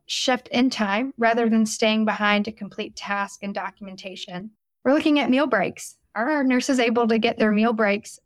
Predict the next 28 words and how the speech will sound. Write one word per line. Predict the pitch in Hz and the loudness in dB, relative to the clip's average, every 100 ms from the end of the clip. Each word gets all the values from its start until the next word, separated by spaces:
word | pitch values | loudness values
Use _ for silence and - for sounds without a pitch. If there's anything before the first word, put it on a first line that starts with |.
| _ _ - | _ _ -2
acknowledging | 262 277 285 285 262 254 240 | 2 4 4 2 2 2 2
the | 233 | 2
additional | 226 226 214 247 226 | 2 0 0 2 0
support | - 220 - 226 220 | 0 -4 0 0 2
and | 240 214 | 0 2
oversight | 214 220 214 202 208 | 2 0 2 2 2
our | 208 | -2
virtual | 208 208 214 202 | -4 -6 -4 -6
nurses | 196 208 202 - | -6 -8 -10 -14
can | - 214 | -12 -12
s-, | - _ | -14 _
provide? | - 208 196 185 190 - _ _ _ | -12 -6 -4 -4 -10 -14 _ _ _
We're | 262 | 2
looking | 285 294 277 | 4 4 2
at | - | 0
quality | - 247 262 262 | 0 2 4 2
metrics, | 220 202 - - - | 0 0 -2 -4 -6
so | - 220 | -4 -2
those | 220 220 220 | 0 0 0
hospital-acquired | 226 226 - 233 208 - 220 208 214 | 0 0 0 0 0 0 2 2 2
conditions, | 226 214 208 - 202 196 - | 0 0 0 -2 -4 -4 -8
our | 208 | -10
pressure | - 226 214 226 | -2 0 2 2
injuries, | 214 214 220 208 202 202 | 4 2 2 2 0 -2
our | 190 | -6
clabsies, | - - 214 214 - 208 202 | -6 0 2 2 -2 -8 -8
our | 180 | -10
cauties. | - 214 208 202 202 214 | -4 0 0 -2 -6 -10